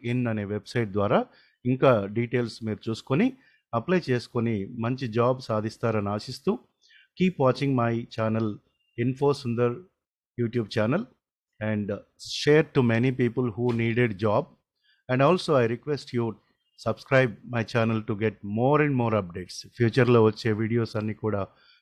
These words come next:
మీరు తెలుసుకోవాలనుకుంటే ఈ అప్డేట్స్ అన్నీ కూడా జాబ్స్ గురించి,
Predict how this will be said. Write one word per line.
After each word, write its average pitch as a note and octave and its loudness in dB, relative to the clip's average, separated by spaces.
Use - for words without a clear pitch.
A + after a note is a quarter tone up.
మీరు G#2+ 0
తెలుసుకోవాలనుకుంటే A#2+ 0
ఈ A#2+ -2
అప్డేట్స్ B2+ -2
అన్నీ A#2 -2
కూడా A#2 -2
జాబ్స్ B2 0
గురించి, B2+ -4